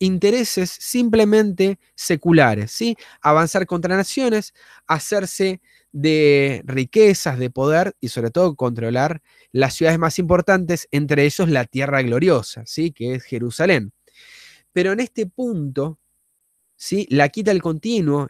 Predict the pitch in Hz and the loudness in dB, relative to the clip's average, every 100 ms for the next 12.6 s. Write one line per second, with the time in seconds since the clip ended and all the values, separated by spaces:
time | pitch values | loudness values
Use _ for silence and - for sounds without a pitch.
0 | - 147 143 202 196 202 180 170 185 180 | -2 -2 -2 -4 0 0 2 0 0 0
1 | 135 139 _ _ _ _ _ _ _ _ | -2 -8 _ _ _ _ _ _ _ _
2 | _ _ - 135 208 - 170 196 175 147 | _ _ -4 0 0 -2 -6 -4 -2 -2
3 | 160 165 147 156 165 170 - 160 - - | -2 0 0 2 2 2 -2 -4 -4 0
4 | 233 247 - 156 202 - 196 - 175 175 | 0 0 -8 -6 -4 -2 -6 -2 -2 -2
5 | - 254 247 220 165 - - 202 - 175 | -4 -2 -2 -2 -4 -4 -2 -2 0 2
6 | 156 151 151 175 196 - 156 143 147 156 | 2 4 4 6 4 2 -2 2 4 4
7 | 196 185 175 175 175 170 - 139 160 185 | 2 -2 0 0 0 -8 -6 -4 -2 -2
8 | 156 139 113 104 98 104 _ - - _ | -2 0 0 -4 -10 -12 _ -20 -20 _
9 | - 180 - 175 180 - 190 - 127 160 | -4 -2 0 2 0 2 0 2 2 2
10 | 190 175 196 185 - 180 - 180 202 175 | 4 4 2 0 -2 -6 -2 0 2 0
11 | 170 - 139 185 196 147 160 190 165 131 | -6 -4 -4 -2 -4 -4 -4 -4 -4 -4
12 | 120 110 113 98 - - | -4 -6 -8 -8 -10 -18